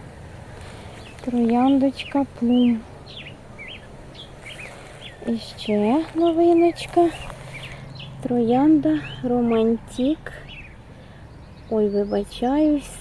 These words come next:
Карамель Антік. Романтик Антік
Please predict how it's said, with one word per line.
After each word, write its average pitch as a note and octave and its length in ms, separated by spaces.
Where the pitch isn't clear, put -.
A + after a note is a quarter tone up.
Карамель B3 680
Антік. G3+ 720
Романтик A#3+ 960
Антік G#3+ 500